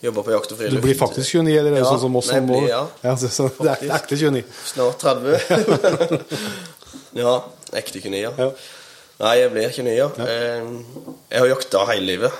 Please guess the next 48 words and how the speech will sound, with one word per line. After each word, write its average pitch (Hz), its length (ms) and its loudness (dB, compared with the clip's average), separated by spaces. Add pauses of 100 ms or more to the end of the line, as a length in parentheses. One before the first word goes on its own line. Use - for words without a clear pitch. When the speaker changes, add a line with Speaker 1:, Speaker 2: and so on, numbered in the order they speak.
Speaker 2:
Mhm. 123 280 -2
Speaker 1:
og 107 520 2 (280)
jobbet 101 340 0
på 110 100 0
Jakt - 140 -6
og 101 40 -6
Friluft 98 400 -2
så 110 80 0
lenge 101 140 4
jeg 95 80 0
kan 95 100 0
huske. 117 340 0 (400)
Speaker 2:
Ja. 151 120 4
Speaker 1:
Så - 180 -4
det 107 60 2
er 113 80 2
liksom 110 140 -2
det 95 340 2 (100)
ånder 92 260 -2
og 95 120 -2
lever 92 180 -2
for. 139 220 -4 (120)
Speaker 2:
Ja, 147 140 4
så 135 240 4
hvor, 143 140 0 (200)
hvor, 135 140 0
hvor 127 200 -2
du 127 60 6
har 123 60 4
liksom 117 240 0
begynt, 113 300 -2 (100)
begynt, 113 400 -4
eh, 113 640 2
jobben, 98 320 -2
første 107 260 -4
jobben 95 160 -2
din 101 100 -4
var 101 180 2
i - 40 2
Jakt 98 140 -4
og 98 80 -6
Friluft, 131 180 -2
så 135 60 0
hvor 117 120 0
er 101 140 2
det 101 80 0
veien, 131 160 2
liksom? 156 180 -6